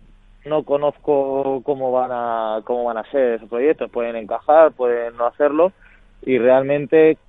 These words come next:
quien me da unas garantías, porque ya llevan muchos años jugando juntos y, y mostraron el nivel el año pasado, creo que son Chingoto y Tello.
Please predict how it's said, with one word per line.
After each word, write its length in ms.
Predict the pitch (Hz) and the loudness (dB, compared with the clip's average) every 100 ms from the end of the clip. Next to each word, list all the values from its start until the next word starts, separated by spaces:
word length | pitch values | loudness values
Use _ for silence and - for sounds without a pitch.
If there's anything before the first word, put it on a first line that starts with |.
| _ | _
quien 240 | - 123 117 | -8 -6 -4
me 140 | 120 | 0
da 100 | 131 | 2
unas 180 | 143 135 | 2 2
garantías, 580 | 139 131 123 160 135 113 | 0 0 2 4 4 4
porque 180 | 117 123 | 0 2
ya 60 | |
llevan 220 | 127 127 131 | 2 0 -2
muchos 340 | 139 131 127 | -4 -4 -4
años 220 | 131 127 | -4 -2
jugando 260 | 131 127 123 | -2 -2 -2
juntos 360 | 143 139 117 107 _ - - _ _ _ | -4 -2 -2 -2 _ -20 -20 _ _ _
y, 680 | 147 139 127 120 113 110 107 - | 2 4 4 4 2 0 -2 -4
y 100 | 131 | -2
mostraron 500 | 127 117 131 131 127 | -2 0 4 4 4
el 220 | 127 123 | 0 0
nivel 240 | 127 131 127 | 2 4 4
el 100 | 127 | 0
año 140 | 127 | 0
pasado, 400 | 120 - 131 143 | -2 2 4 4
creo 120 | 151 | 4
que 60 | 143 | 2
son 120 | 127 | -2
Chingoto 380 | 113 117 113 101 | -8 -6 -4 -4
y 60 | 104 | -2
Tello. 240 | 131 117 | 0 0